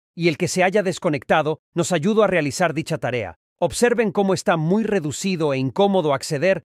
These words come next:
pero sin embargo era como ser médico y estar en cirugía. Una y otra vez hasta que lo logremos, esa es la actitud. Claro que sí, solo es cuestión de adquirir práctica en unos cuantos minutos al intentar realizar nuestra meta.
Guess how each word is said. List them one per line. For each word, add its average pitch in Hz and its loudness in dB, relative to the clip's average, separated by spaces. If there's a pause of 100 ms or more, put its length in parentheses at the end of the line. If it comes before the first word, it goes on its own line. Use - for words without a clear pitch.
pero 180 -2
sin 180 0
embargo 190 2
era 190 2
como 160 -4
ser 160 -2
médico 165 0
y 131 -4
estar 135 -4
en 131 -4
cirugía. 123 -8 (320)
Una 202 4
y 165 0
otra 185 2
vez 180 0
hasta 151 -2
que 160 0
lo 143 2
logremos, 135 0 (260)
esa 180 2
es 139 -2
la 151 2
actitud. 131 -2 (320)
Claro 190 2
que 180 -2
sí, 143 -4 (220)
solo 185 2
es 180 -2
cuestión 175 0
de 165 4
adquirir 160 0
práctica 175 0
en 143 2
unos 175 0
cuantos 165 0
minutos 151 0
al 147 0
intentar 143 0
realizar 139 0
nuestra 135 -2
meta. 135 -2